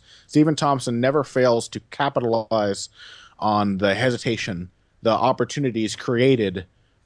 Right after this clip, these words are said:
by the fact that he has just hit you with his knuckles.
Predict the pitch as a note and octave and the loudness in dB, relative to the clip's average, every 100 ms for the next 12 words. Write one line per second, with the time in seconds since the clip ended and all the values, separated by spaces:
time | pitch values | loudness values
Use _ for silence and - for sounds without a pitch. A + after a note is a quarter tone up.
0 | _ A2+ G#2 - A2 A2 G2 A2+ A2+ A#2 | _ -2 0 0 -4 -2 -6 -6 -6 -6
1 | G#2 - A2 - A2 G#2 G2 F#2+ F#2+ F2 | -6 -4 -6 -6 -6 -4 -4 -4 -6 -4
2 | F2 - D#2 - - | -6 -6 -10 -8 -12